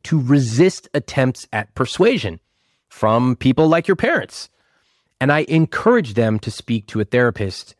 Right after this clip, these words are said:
I have a lot of confidence that they can have this conversation and do it very well. All right, back to the numbers. So we stopped all the renovations.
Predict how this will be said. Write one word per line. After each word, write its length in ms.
I 80
have 120
a 40
lot 180
of 60
confidence 420
that 160
they 140
can 160
have 180
this 140
conversation 600
and 160
do 140
it 140
very 460
well. 280
All 80
right, 120
back 200
to 60
the 120
numbers. 500
So 140
we 100
stopped 840
all 220
the 80
renovations. 920